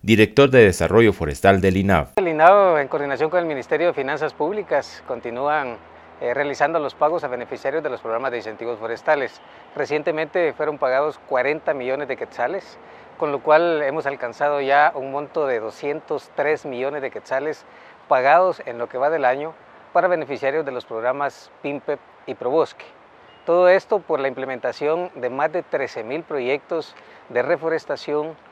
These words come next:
Speaker 2: sistemas agroforestales y manejo sostenible de bosques en todo el país. Con ello,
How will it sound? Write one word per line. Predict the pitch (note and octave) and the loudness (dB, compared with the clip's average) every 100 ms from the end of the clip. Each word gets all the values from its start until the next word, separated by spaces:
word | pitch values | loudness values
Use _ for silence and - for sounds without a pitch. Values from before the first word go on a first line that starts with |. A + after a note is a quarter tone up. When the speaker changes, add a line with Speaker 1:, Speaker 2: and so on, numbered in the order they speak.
| - | -20
Speaker 2:
sistemas | - D3+ D#3 D#3 D3+ | -14 -8 -6 -4 -2
agroforestales | C#3 A#2 A#2+ A2+ - D#3 E3+ - | -4 -4 -6 -4 -2 0 -2 -6
y | - | -8
manejo | D#3+ C3 C3+ E3+ | -6 -4 -6 -6
sostenible | - C#3+ - B2 C3 C#3 D3 - - | -8 -10 -10 -10 -8 -6 -6 -8 -12
de | A#2+ | -8
bosques | A#2 C3 - C#3+ - - | -8 -10 -10 -10 -10 -16
en | A#2 | -12
todo | G2 A#2 | -6 -4
el | A#2 | -4
país. | A#2 A#2+ B2+ - - - - - - - | -4 -4 -4 -8 -20 -20 -20 -20 -20 -16
Con | - C#3+ | -6 0
ello, | D#3+ G3 G#3 | 4 6 6